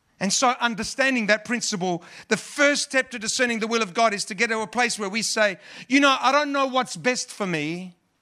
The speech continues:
so I trust you, I choose to trust you, and I surrender my life to you. I just, I just want to do your will above, above all else." Jesus said, "Not my will, but your will be done."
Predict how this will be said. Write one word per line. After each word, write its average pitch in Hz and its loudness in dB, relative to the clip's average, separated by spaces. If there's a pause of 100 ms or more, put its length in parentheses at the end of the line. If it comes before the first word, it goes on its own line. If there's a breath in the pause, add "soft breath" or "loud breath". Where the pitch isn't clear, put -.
(560)
so 220 4
I 233 4
trust - -6
you, 202 2
I 196 4
choose 214 -6
to 214 -10
trust - -4
you, 117 -14 (720 loud breath)
and 214 6
I 233 6
surrender 240 2
my 202 -2
life 196 0 (960)
to - 4
you. 220 2
I 220 4
just, 277 -4 (320 soft breath)
I 226 2
just - -4
want 247 0
to 185 0
do 254 4
your 233 2
will 226 2
above, 202 2
above 196 0
all 175 -4
else." 127 -8 (1400 loud breath)
Jesus 233 4
said, 214 2
"Not 220 0
my 220 2
will, 160 -8
but 165 -8
your 208 0
will 190 -2
be 156 -4
done." 131 -4